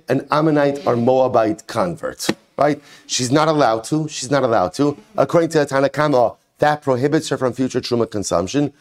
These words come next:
But according to Rabbi Shimon Gamliel, it would not because the prohibition is not comprehensive.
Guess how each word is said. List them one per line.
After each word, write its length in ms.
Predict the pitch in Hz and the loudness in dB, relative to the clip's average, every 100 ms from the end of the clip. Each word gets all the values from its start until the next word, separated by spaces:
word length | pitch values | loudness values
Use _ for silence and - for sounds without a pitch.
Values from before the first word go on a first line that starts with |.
| - | -18
But 220 | - 107 | -2 -2
according 500 | 107 139 156 139 123 | 0 0 2 2 -2
to 120 | - | -2
Rabbi 100 | 139 | -2
Shimon 280 | - 147 147 | 0 0 2
Gamliel, 300 | 165 151 - | 2 0 -2
it 120 | 131 | -4
would 140 | 127 135 | -4 0
not 300 | 180 160 - | 0 0 -6
because 300 | 139 139 123 | -8 -6 -4
the 100 | 131 | -2
prohibition 480 | 120 117 - 127 | 0 0 -2 -2
is 140 | 107 95 | -2 0
not 200 | 107 - | -2 -2
comprehensive. 640 | 98 85 78 76 - - | -4 -4 -6 -10 -12 -14